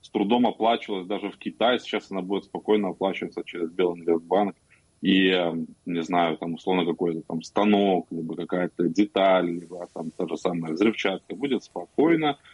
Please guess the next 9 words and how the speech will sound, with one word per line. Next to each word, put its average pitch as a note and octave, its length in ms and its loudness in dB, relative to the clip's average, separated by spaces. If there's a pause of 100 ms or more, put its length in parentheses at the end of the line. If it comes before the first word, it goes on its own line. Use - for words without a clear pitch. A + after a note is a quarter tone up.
(200)
поставляться F#2+ 680 0
на E2+ 80 -10
территорию F2 420 -2
Беларуси, C3 600 2
будет G2+ 360 2
трансформироваться F2 840 0
в - 60 -14
какой-нибудь E2+ 500 0
снаряд, C#3 480 0